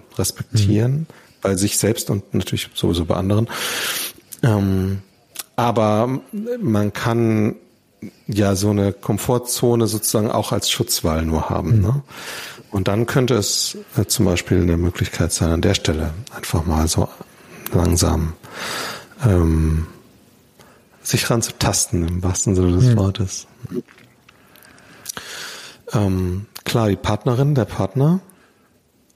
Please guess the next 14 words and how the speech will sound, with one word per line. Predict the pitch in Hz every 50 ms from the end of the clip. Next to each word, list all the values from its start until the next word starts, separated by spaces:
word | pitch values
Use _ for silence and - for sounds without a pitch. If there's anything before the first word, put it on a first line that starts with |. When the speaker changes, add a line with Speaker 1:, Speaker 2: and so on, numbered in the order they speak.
| _
Speaker 1:
ist | - 107 - -
natürlich | 107 - - 123 98 95 135 -
immer | 180 135 113 117
erste | 123 - 110 113 - - 120
Adresse, | 101 - 110 104 110 - - - 120
wenn | 107 98
jemand, | 98 98 98 95 98 98 98 - - - - - - - -
äh, | 110 98 104
in | 110 98
der | 92
Beziehung | 90 90 - - - - 104 101 101 107 104
ist, | 107 117 117 - - - - - - - _ - - - - - - - - - - - - - - - - - - _ _ _ _
zu | - - 123
sagen, | 101 98 104 101 104 107 104 95 104 101 101 98 101 101 101 107 123